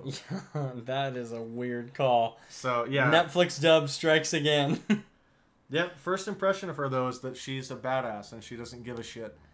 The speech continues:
Speaker 1: Yeah, and it, and it is cool, though, because, uh, she then asks Masato,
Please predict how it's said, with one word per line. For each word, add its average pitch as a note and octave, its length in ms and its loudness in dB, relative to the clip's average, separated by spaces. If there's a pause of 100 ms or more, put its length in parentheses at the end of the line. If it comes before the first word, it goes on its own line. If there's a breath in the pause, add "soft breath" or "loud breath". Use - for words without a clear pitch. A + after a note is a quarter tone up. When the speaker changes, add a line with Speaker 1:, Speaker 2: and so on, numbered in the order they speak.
(160 soft breath)
Speaker 1:
Yeah, G#3+ 420 4
and G3+ 200 2
it, G3 240 2
and F3 120 0
it F3 120 2
is G3+ 180 4
cool, F3 300 0
though, C3+ 340 2 (140)
because, C3 760 -2
uh, A2+ 500 -2 (380)
she - 220 -4
then E3 300 0
asks C#3+ 840 0
Masato, C3 760 0